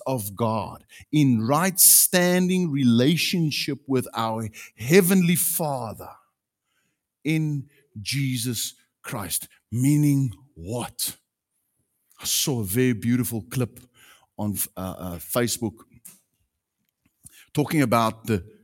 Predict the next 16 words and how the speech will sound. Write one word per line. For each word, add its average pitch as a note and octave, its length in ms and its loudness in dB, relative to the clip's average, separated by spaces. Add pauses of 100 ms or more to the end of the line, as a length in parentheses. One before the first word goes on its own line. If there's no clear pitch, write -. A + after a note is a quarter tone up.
(240)
guy C3 280 0
that A#2 140 0
hanged B2 640 2
on A2 180 -4
the G#2+ 80 -2
cross - 420 -4
next A2+ 340 -2
to A2+ 80 -6
Jesus. G#2+ 840 -4 (640)
And G#2 120 -2
he G#2+ 80 -2
came C3 840 2 (160)
to C3 120 0
heaven's B2 760 0 (720)
pearly D3 340 4
gates. - 680 -2